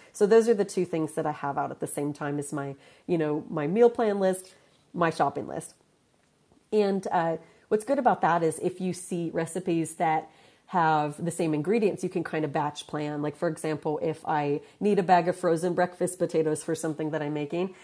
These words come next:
and I know that that bag is pretty big and I can get more than one meal out of it, you know, I can look for a couple different recipes at the same time. Or if you get a value pack of chicken,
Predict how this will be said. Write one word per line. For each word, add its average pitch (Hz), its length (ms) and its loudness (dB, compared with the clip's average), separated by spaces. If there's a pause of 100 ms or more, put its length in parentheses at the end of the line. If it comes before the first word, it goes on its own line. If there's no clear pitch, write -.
(180)
and 180 100 2
I 175 100 2
know 175 260 4
that 165 160 2
that 160 160 2
bag 156 240 2
is 147 100 -8
pretty 151 240 -2
big 165 240 2
and 160 100 0
I 156 60 0
can 156 180 -2
get 156 240 -2
more 165 300 0
than 156 140 -4
one 147 180 -4
meal 220 200 0
out 180 180 0
of 165 80 -4
it, 160 200 -2 (260)
you 196 100 2
know, 185 80 4
I 170 80 4
can 170 220 -2
look 165 180 -2
for 156 520 0
a - 60 -20
couple 190 300 -2
different 165 240 -4
recipes 151 400 -4
at 147 80 -6
the 156 60 -6
same 143 260 -10
time. 147 200 -8
Or 160 100 2
if - 140 -6
you 190 60 0
get 175 180 2
a 175 60 2
value 185 380 0
pack 185 240 0
of 175 80 -4
chicken, 147 500 -2